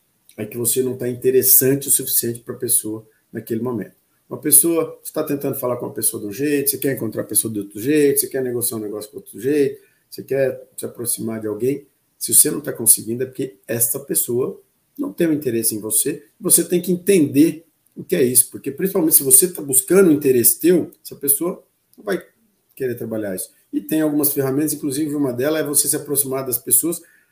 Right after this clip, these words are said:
do, com um foco onde você vai poder ajudar aquela pessoa. Então, aquela pessoa, se ela vê que você pode ajudá-la de alguma maneira, ela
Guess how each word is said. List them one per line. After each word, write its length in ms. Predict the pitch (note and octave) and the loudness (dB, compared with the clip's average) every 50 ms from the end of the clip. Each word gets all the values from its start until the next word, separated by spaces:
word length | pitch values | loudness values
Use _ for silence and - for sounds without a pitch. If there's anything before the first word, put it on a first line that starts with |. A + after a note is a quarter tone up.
| _ _ | _ _
do, 360 | - C3 C#3 D#3 D3+ D3+ C#3+ - | -12 -4 -2 -2 -2 -2 -8 -8
com 160 | - D3 C#3+ | -4 -2 -2
um 60 | B2 | -2
foco 440 | - - C#3 D#3 F3+ F3+ - G3 - - | -2 0 0 0 0 0 -2 -6 -6 -4
onde 180 | D#3 D#3+ D#3 D3+ | -6 -4 -4 -2
você 500 | D#3+ F3 D#3 - - - - A3 B3 B3 | -2 0 4 4 6 6 6 6 4 4
vai 140 | G#3 G#3 | 2 0
poder 340 | G3+ - E3 D#3 - C3+ C3+ | 0 2 0 -2 0 2 0
ajudar 340 | C3 A#2+ A#2 A#2+ A2+ A2+ A2+ | 0 0 -2 -4 -6 -6 -6
aquela 260 | A2+ - - A2+ G#2+ | -6 -6 -8 -8 -8
pessoa. 340 | - - A2 G#2 - - - | -6 -4 0 0 0 -2 -4
Então, 140 | - - - | -14 -14 -14
aquela 180 | - A#2 A#2 A2+ | -12 -12 -12 -12
pessoa, 560 | - B2+ B2+ - - - C3 D#3 G3 - - _ _ _ _ _ _ _ _ _ _ _ | -8 -2 0 0 0 0 -2 -6 -6 -8 -12 _ _ _ _ _ _ _ _ _ _ _
se 180 | - - - A#2+ | -4 -4 -2 0
ela 120 | B2 C3+ | -2 -2
vê 380 | C3 A2+ A#2+ A#2 A2+ A2 - _ _ _ _ _ | -2 0 0 -2 -2 -2 -6 _ _ _ _ _
que 120 | - A2 G#2 | -14 -12 -10
você 280 | G2+ G#2+ G2+ - B2 | -8 -4 -4 -4 -6
pode 260 | - - A2+ A2 G#2+ | -6 -8 -8 -6 -6
ajudá-la 480 | G#2+ F#2+ G2+ G2 G2 A2+ B2 C3 B2+ A2+ | -6 -8 -8 -8 -4 -4 -2 -2 -2 -4
de 100 | G2+ G2+ | -6 -6
alguma 360 | G2 F#2+ G2 G2 F#2+ F#2 - _ - | -6 -6 -6 -6 -6 -8 -10 _ -16
maneira, 480 | G#2+ G2+ A2+ B2+ C#3+ D#3 F#3 E3+ - _ _ _ _ _ _ _ _ _ _ _ _ _ _ _ - _ _ - | -12 -10 -6 -4 -4 -4 -6 -8 -12 _ _ _ _ _ _ _ _ _ _ _ _ _ _ _ -20 _ _ -12
ela 320 | A2 G#2+ G#2+ A2+ A#2 A#2+ | -10 -8 -8 -8 -10 -12